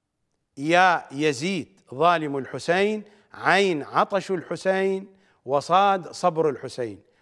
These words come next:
والوائلي يستهزئ بهذا في مجلسه ويقول: "هذا كلام عجوز مخرفة، هذا المجلس لا يجوز الجلوس فيه،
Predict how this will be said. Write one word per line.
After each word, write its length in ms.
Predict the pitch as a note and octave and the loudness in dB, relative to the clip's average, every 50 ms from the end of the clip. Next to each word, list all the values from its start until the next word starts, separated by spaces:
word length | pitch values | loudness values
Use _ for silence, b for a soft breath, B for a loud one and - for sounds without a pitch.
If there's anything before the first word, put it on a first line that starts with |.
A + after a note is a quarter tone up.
| _ - | _ -2
والوائلي 760 | D3 D3+ D#3 E3 F#3+ G#3+ G#3+ F3 F#3+ F3+ F3+ F3+ F3+ F3 - _ _ _ _ _ _ _ _ _ _ _ _ _ _ _ - | -2 0 2 2 2 2 2 0 -2 -4 -4 -4 -6 -6 -10 _ _ _ _ _ _ _ _ _ _ _ _ _ _ _ -12
يستهزئ 1000 | B2+ C#3+ D#3 D3 - - - G#3+ G3 D3 D#3 C3+ D#3 F3 C3 D#3 D#3+ D#3+ D#3 - - b b b b b b | -6 -4 -4 -4 -6 -6 -4 -4 -2 -4 -4 -6 -6 -6 -4 -2 -4 -4 -4 -6 -10 b b b b b b
بهذا 480 | C3+ D3+ D3 E3 F3+ F#3+ F3+ F3+ E3 | -4 0 2 2 2 2 2 0 -2
في 180 | D#3+ - E3 D#3 | -2 -4 -6 -4
مجلسه 680 | D#3 D#3 C#3+ B2 D3 F#3+ F3 - F3+ D#3+ E3+ E3+ D#3+ b b b b | -4 -4 -6 -6 -8 -10 -8 -8 -8 -6 -6 -6 -8 b b b b
ويقول: 460 | b D3 D#3 D3+ D3 - F3+ F3 D#3+ D3+ | b 0 0 0 0 -2 -2 -2 0 2
"هذا 500 | D#3+ F3 F#3+ F#3+ F3 F3+ F3 F3 E3 B B B B B B | 2 2 2 4 4 4 4 2 2 B B B B B B
كلام 720 | - D#3+ D#3 D#3+ F3 F#3 F#3 F3 E3+ E3+ E3+ E3 E3 F3 - b b b b | -2 0 2 2 2 2 2 0 0 0 0 -2 -2 -6 -10 b b b b
عجوز 520 | - B2 D3 D#3 C3 D3 F3 F3 D#3+ D3 | -8 -6 -4 -4 -4 -2 -4 -4 -2 -4
مخرفة، 760 | E3+ E3 D#3 C#3 A#2+ - - D#3 D#3 C3+ A#2+ G2+ - _ - - _ _ _ _ _ _ _ _ _ _ _ _ _ _ _ _ _ _ _ _ _ _ _ _ _ _ _ _ _ _ _ _ _ _ _ _ _ _ _ - | -4 -4 -4 -4 -6 -2 0 0 0 0 -4 -10 -14 _ -20 -20 _ _ _ _ _ _ _ _ _ _ _ _ _ _ _ _ _ _ _ _ _ _ _ _ _ _ _ _ _ _ _ _ _ _ _ _ _ _ _ -4
هذا 460 | - D3+ D3 D#3 D#3 D#3 D#3 D3+ C#3+ | -4 -2 0 2 2 2 2 0 -2
المجلس 600 | D3+ D3 C#3+ D3+ F#3 F#3 E3+ F#3 F#3+ F3 - F3+ E3+ D#3 D3 C#3 b b b b | -4 -6 -4 -6 -6 -6 -8 -8 -10 -10 -6 -6 -6 -6 -8 -10 b b b b
لا 280 | A#2+ C3 C#3+ E3 F#3+ G#3+ | -10 -2 0 2 2 2
يجوز 520 | A3+ A3+ G#3+ F#3 C#3+ D3 E3+ D#3+ D3+ C3 C#3+ | 2 0 -2 -4 -4 -4 -6 -6 -6 -6 -8
الجلوس 680 | C#3 B2+ C3 B2+ A#2 A2 B2 A#2 A2+ A2 G#2 - A2 | -8 -8 -8 -10 -10 -10 -12 -10 -10 -12 -12 -14 -20
فيه، 360 | G2 - - E2 D2+ _ _ | -20 -20 -20 -20 -20 _ _